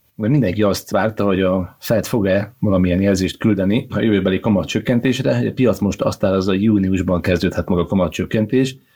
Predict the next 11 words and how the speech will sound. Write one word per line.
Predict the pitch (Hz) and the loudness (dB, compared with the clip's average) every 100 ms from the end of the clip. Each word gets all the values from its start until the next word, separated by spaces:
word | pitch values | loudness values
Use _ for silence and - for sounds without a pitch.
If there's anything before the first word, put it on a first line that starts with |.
| _ _ _ _ _ _ | _ _ _ _ _ _
Ezzel | 127 143 123 | -2 0 0
kapcsolatban | 101 123 - 113 104 104 | 0 -4 0 -2 0 0
látszott | 127 120 107 101 | 0 0 -4 0
némi | 104 95 95 - | 2 2 0 -2
elbizonytalanodás, | - 101 98 101 95 98 101 101 104 | -2 0 2 0 0 0 0 2 0
hiszen | - - 104 | -2 -4 0
januárban | 104 98 92 95 | 2 2 0 0
és | 90 | 0
februárban | 104 90 92 87 87 98 98 - _ _ | 0 0 0 0 0 0 -2 -6 _ _
olyan | - 107 98 | -4 0 2
makrogazdasági | 95 98 95 98 95 92 87 95 92 95 | 2 0 0 0 0 0 -2 0 0 -2